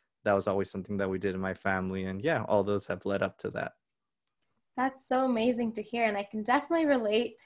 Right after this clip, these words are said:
Speaker 2: to you on the dance note, 'cause I think dance has been something in my life that led me to community service. Um, I actually used to volunteer with an organization called Gina after I
Speaker 1: Ooh.
Speaker 2: got certified as a dance instructor, and we helped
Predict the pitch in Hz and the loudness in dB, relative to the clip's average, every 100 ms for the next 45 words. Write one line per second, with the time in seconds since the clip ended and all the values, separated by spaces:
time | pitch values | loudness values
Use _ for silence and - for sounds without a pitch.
0 | _ _ - - 233 220 202 202 208 202 | _ _ -10 -4 2 4 6 4 2 0
1 | 196 196 202 202 202 - 208 208 190 - | 0 0 0 0 -4 -4 0 2 2 0
2 | - 202 226 226 220 214 208 208 226 208 | -4 -2 0 -2 -2 -2 -2 -4 -6 -6
3 | - 202 196 202 208 196 202 196 196 196 | -4 -2 -2 -6 -8 -8 -6 -4 0 2
4 | 214 240 285 294 240 208 214 220 220 214 | 4 6 4 4 2 4 6 6 4 -2
5 | 208 - 220 - 202 190 190 196 202 190 | -4 -6 -6 -4 -4 -4 -4 -6 -4 -2
6 | 190 180 - - 196 190 190 - - - | -2 -4 -6 -6 -2 -2 -2 -12 -20 -8
7 | 240 190 214 - - 220 214 - 226 214 | 2 4 4 0 -4 -4 -4 -4 0 0
8 | 214 202 202 202 - 208 202 196 196 202 | 2 2 2 -2 -4 2 2 2 -2 -4
9 | 196 196 196 190 196 208 208 208 202 190 | -4 -2 -2 -2 -4 -6 -8 -6 -6 -2
10 | 247 233 185 180 - - - - 214 - | 0 0 0 -6 -10 -20 -10 -2 -2 4
11 | 208 214 202 - - 226 226 226 208 202 | 4 4 0 -4 2 2 4 6 6 4
12 | 202 180 220 240 233 208 - 190 180 - | 0 2 4 4 2 -8 -2 -2 -2 -4
13 | 175 180 202 196 196 202 - 220 233 233 | -4 -2 -2 0 0 -4 -4 0 6 6
14 | 226 - | 6 -12